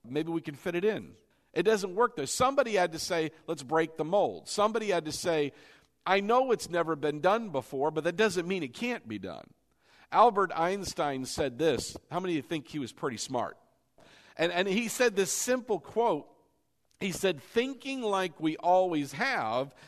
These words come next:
is what got us where we are." So in other words, it's not gonna get us where we are, wa-,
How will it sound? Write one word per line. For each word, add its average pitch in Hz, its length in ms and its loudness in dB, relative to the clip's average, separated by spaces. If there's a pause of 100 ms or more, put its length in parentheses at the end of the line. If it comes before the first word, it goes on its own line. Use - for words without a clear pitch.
(100)
is 147 180 -2
what 156 260 0
got 180 240 4
us 160 260 2
where 131 200 -4
we 147 180 -2
are." 170 460 2 (720)
So 208 300 4
in 220 60 6
other 226 200 6
words, 175 280 2
it's 185 220 0
not 196 240 0
gonna 175 180 2
get 185 240 4
us 170 280 2
where 160 140 4
we 156 200 0
are, 143 140 2
wa-, 123 160 -8